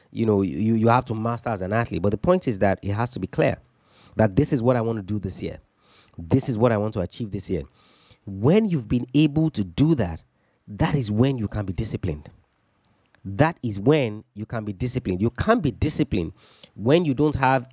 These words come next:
any direction where you're going, when you don't know what you are being disciplined about. You know, so, uh, at the, at the start of the year,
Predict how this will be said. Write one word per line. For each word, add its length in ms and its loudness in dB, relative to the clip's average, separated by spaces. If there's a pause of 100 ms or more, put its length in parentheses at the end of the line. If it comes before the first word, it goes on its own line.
any 180 0
direction 560 0
where 100 4
you're 140 2
going, 380 -2 (540)
when 240 4
you 100 2
don't 200 2
know 100 8
what 640 2
you 100 0
are 60 0
being 220 -2
disciplined 460 -2
about. 380 -2
You 60 -4
know, 80 0
so, 340 2 (260)
uh, 180 -6
at 60 -8
the, 120 -2
at 100 -4
the 100 -4
start 180 6
of 100 2
the 80 0
year, 320 4